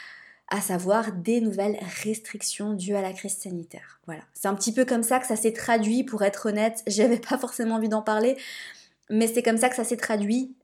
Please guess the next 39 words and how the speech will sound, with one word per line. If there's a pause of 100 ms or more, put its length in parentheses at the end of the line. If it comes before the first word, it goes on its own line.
euh,
dans
la
majorité
des
cas. (800)
Donc
évidemment,
euh, (440)
cette
année,
on
va
vivre
à
nouveau
ce
carré
Saturne-Uranus, (760)
euh,
de
manière
différente. (600)
On
va
le
vivre
de
manière
différente
pour
plusieurs
raisons. (100)
Bah,
d'une
part
parce
qu'en
fait,